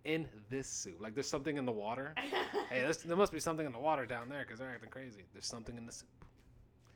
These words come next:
Speaker 2: Um, I'm
Speaker 1: I don't
Speaker 2: still
Speaker 1: know.
Speaker 2: gonna reject that because I don't like the
Speaker 1: Oh,
Speaker 2: sound of it. I'm gonna
Speaker 1: okay.
Speaker 2: be honest.
Speaker 1: All right.
Speaker 2: It's a great idea, and I really appreciate your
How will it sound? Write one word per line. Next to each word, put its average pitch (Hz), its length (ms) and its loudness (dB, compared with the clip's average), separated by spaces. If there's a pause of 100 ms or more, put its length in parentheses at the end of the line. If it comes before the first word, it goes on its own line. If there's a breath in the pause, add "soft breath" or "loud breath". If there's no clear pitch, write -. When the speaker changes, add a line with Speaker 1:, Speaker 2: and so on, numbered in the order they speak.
(400 loud breath)
Speaker 2:
Um, 180 400 -2
I'm 175 100 0
Speaker 1:
I 175 40 10
don't 143 100 8
Speaker 2:
still 190 120 -2
Speaker 1:
know. 190 100 -4
Speaker 2:
gonna 208 200 0
reject 156 340 -8
that 147 240 -8
because 151 140 -16
I 147 40 -10
don't 151 140 -8
like 123 220 2
the 92 60 0
Speaker 1:
Oh, - 100 -8
Speaker 2:
sound 147 260 -6
of 160 100 -10
it. 180 220 -6
I'm 180 60 -10
gonna 107 120 -2
Speaker 1:
okay. - 160 -8
Speaker 2:
be - 60 -8
honest. - 420 -12
Speaker 1:
All 185 100 -8
right. 170 160 -8
Speaker 2:
It's 190 140 -8
a 202 40 -2
great 170 240 -6
idea, 170 360 -10
and 147 80 -12
I 143 60 -12
really 147 220 -12
appreciate 156 320 -18
your 170 100 -18